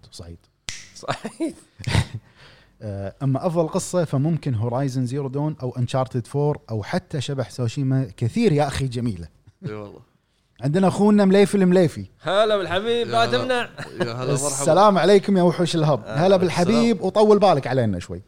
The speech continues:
Speaker 2: إيه.
Speaker 1: <laughs> أشوف القصة شيء مهم باللعبة، لأنه يخليك تندمج وتتفاعل مع اللعبة، وأفضل لعبة من ناحية القصة عندي هي شنمو. والله العظيم إنك تفهم.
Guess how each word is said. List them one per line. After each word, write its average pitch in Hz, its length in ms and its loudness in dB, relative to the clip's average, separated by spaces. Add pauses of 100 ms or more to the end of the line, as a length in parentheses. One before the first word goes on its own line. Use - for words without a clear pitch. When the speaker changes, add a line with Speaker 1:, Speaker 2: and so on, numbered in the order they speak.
(140)
Speaker 2:
إيه. 98 120 -18
Speaker 1:
<laughs> 147 120 -2 (880)
أشوف 180 340 -2
القصة 180 320 -4
شيء 151 200 -2
مهم 160 420 2
باللعبة، 175 540 0
لأنه 151 380 -2
يخليك 135 1000 -8
تندمج 143 480 0
وتتفاعل 147 720 -2
مع 123 140 -4
اللعبة، 123 340 -4
وأفضل 123 540 -8
لعبة 107 200 -4
من 104 180 -6
ناحية 147 320 -6
القصة 156 400 -6
عندي 151 360 -2 (320)
هي 113 260 -2
شنمو. 92 420 -2
والله 101 300 -8
العظيم 92 360 -10
إنك 92 220 -12
تفهم. 82 380 -16